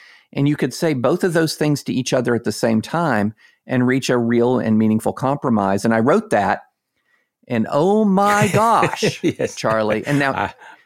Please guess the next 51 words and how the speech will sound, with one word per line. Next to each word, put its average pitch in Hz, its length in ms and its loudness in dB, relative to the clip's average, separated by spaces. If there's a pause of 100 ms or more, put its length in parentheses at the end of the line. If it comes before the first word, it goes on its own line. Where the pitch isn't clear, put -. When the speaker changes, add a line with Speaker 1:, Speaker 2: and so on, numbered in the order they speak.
(120)
Speaker 1:
now 135 120 0
Speaker 2:
I 143 80 2
Speaker 1:
note, 226 180 4
Speaker 2:
saw 127 80 2
Speaker 1:
I - 60 4
Speaker 2:
it. - 80 2
Speaker 1:
didn't 233 260 0
Speaker 2:
Yeah. - 80 0
Speaker 1:
change 175 240 0
my 147 220 2
Speaker 2:
Right. - 80 2
Speaker 1:
own 208 200 2
religious 156 500 2
views 143 300 0
about 127 240 0
marriage 135 300 0
at 98 60 2
all, - 420 -2 (200)
but 135 360 -2
whoa. 160 760 0
<laughs> - 40 -10 (1080)
Speaker 2:
This, 208 220 -2
of 214 100 -4
course, 180 340 -2
you 147 80 -2
know, 143 160 -2
has 190 400 -2
been 165 220 0
the 127 80 2
big 113 460 -2
concern 160 520 -2
is, 101 320 -2 (140)
are 131 240 2
we 175 160 0
going 123 280 0
to 120 60 -2
be 101 320 0
able, 92 340 0
you 113 80 -2
know, 98 160 2
with 98 240 0
all 110 220 2
of 120 100 -2
our 113 120 -2
talk 104 260 -8
about 92 340 -4
diversity 101 540 -4
and 95 140 -4
pluralism, 92 720 -2
to - 280 -12
understand, 107 960 -2